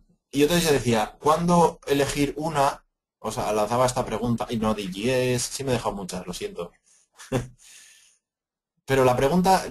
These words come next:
yo a lo que voy es, la pregunta que os hago y que más me gustaría más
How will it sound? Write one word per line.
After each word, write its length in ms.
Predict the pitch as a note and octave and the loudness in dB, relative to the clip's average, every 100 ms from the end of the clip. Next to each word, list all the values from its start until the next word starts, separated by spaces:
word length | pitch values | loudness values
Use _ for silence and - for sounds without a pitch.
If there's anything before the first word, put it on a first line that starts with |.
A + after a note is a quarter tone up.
| C3+ | -10
yo 160 | C3+ E3+ | -4 0
a 40 | |
lo 100 | F3+ | 2
que 60 | F3+ | 2
voy 220 | F3 D3+ | 0 2
es, 220 | A#2+ - | 0 -2
la 120 | A#2 A2+ | -4 -4
pregunta 320 | B2 D#3 F3 | -6 -4 -4
que 60 | |
os 100 | D#3+ | -2
hago 180 | D3+ C#3+ | -2 -2
y 60 | B2+ | -2
que 140 | B2 | -2
más 260 | A#2+ C3+ C#3+ | -2 -2 -4
me 80 | C3+ | -8
gustaría 460 | C3 - B2 B2 | -8 -6 -4 -4
más 380 | A#2+ B2 - | -4 -4 -6